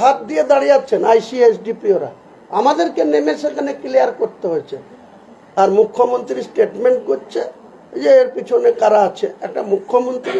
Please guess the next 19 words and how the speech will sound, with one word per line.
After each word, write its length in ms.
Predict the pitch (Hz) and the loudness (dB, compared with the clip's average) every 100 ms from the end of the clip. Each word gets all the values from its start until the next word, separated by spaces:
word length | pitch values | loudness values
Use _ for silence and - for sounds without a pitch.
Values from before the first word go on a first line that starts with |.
| - | 0
তার 120 | 226 208 | 2 2
এই 60 | 202 | 2
ধরনের 340 | 214 233 226 226 | 0 0 0 -2
কথা 200 | 202 185 220 | -4 -2 -2
বলা 200 | 226 214 - - - - _ - _ - - | -2 -6 -8 -14 -20 -20 _ -20 _ -12 0
চলে? 240 | 220 302 185 - - - - - | 2 2 -2 -6 -20 -20 -20 -6
তিনি 180 | 208 233 226 - | -2 2 0 -2
পুলিশ 240 | 208 220 - 214 | -6 -6 0 2
মন্ত্রী, 380 | 214 202 196 196 - | 2 0 -6 -6 -4
তিনি 160 | 196 233 220 | -2 0 0
মুখ্যমন্ত্রী, 680 | 220 - 220 220 202 202 196 - | -2 2 2 2 -2 -2 -4 -2
তিনি 160 | 220 226 226 | -4 -4 -2
কোনো 160 | 220 208 185 | 2 2 2
ভালো 160 | 196 202 - | -2 -2 -2
করে 140 | 208 208 - | -2 -2 -2
খবর 200 | 196 226 226 | 0 0 2
নেবেন 240 | 214 208 190 | 2 0 -2
না। 80 | 175 - - - - - - | -4 -8 -20 -20 -20 -20 -6
উদরঘাড়ের 520 | 453 466 440 220 226 | 4 4 6 4 4